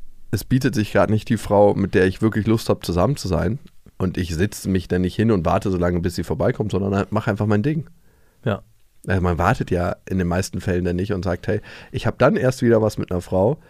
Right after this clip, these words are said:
Speaker 2: Wenn sich mir was bietet.
Speaker 1: Ja, und ich bin schon jemand, der Zeiten überbrückt. Mein Vater meinte mal, dass meine Art, mit Frauen umzugehen, meiner Seele nicht gut tut.
Speaker 2: Hm, hat er vielleicht nicht unrecht.
Speaker 1: Meinst du?
Speaker 2: Hm, ja, kann, ja, also den, den Satz finde ich schön.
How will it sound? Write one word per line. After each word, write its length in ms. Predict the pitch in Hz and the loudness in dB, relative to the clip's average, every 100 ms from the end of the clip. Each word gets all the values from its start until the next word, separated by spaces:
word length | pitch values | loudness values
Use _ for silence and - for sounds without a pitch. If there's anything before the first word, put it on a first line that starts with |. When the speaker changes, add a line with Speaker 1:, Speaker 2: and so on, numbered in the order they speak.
| - - - _ | -20 -20 -20 _
Speaker 2:
Wenn 260 | 107 107 123 | 0 2 2
sich 140 | 120 | 0
mir 180 | 113 107 | 2 2
was 160 | 95 - | 0 -2
bietet. 560 | 107 107 - - - - - _ _ _ _ - | -6 -4 -4 -6 -10 -14 -20 _ _ _ _ 2
Speaker 1:
Ja, 320 | 143 80 71 | 4 2 0
und 220 | - 98 - - | 0 0 -2 -8
ich 220 | 98 - - - - | -8 -8 -16 -8 -4
bin 240 | 127 117 | 0 -2
schon 200 | - 143 | 0 0
jemand, 240 | 120 123 113 | 2 2 2
der 140 | 107 | 2
Zeiten 260 | - 127 98 | 0 -2 2
überbrückt. 480 | 98 95 98 - 98 | 0 0 -2 -2 0
Mein 140 | 113 | 2
Vater 240 | 156 170 139 | 4 4 4
meinte 320 | 107 113 117 | 4 4 2
mal, 240 | 104 107 - - - | 2 2 0 -10 -6
dass 180 | - 104 | -2 0
meine 540 | 98 117 123 117 107 107 | 2 2 4 4 2 2
Art, 380 | 110 117 - 117 | 4 4 0 -6
mit 120 | 98 | -6
Frauen 280 | - 117 127 | 2 4 6
umzugehen, 480 | 113 - 101 104 | 4 0 2 4
meiner 240 | 104 98 92 | 4 4 2
Seele 280 | 95 104 90 | 2 2 2
nicht 220 | 82 - | 0 -4
gut 200 | 98 - | -6 -6
tut. 280 | 95 - - - _ _ | -8 -10 -12 -20 _ _
Speaker 2:
Hm, 160 | 147 143 | -2 0
hat 100 | 151 | 0
er 80 | 170 | 0
vielleicht 180 | 175 165 | 0 0
nicht 140 | 160 | 0
unrecht. 380 | 113 87 85 - _ _ _ _ _ _ | 2 2 0 -8 _ _ _ _ _ _
Speaker 1:
Meinst 400 | 95 98 123 - | 0 2 2 2
du? 100 | 269 - - _ - _ _ _ _ _ _ - | -2 -4 -20 _ -20 _ _ _ _ _ _ -2
Speaker 2:
Hm, 340 | 139 147 165 | 0 2 4
ja, 280 | 147 160 180 | 4 4 4
kann, 240 | - 139 | 0 0
ja, 180 | 127 127 | 2 4
also 180 | 120 131 | 4 4
den, 220 | 127 131 | 4 4
den 180 | 120 131 | 4 4
Satz 200 | 131 - | 4 0
finde 160 | 156 147 | -2 -4
ich 60 | |
schön. 300 | - 107 90 | 0 2 2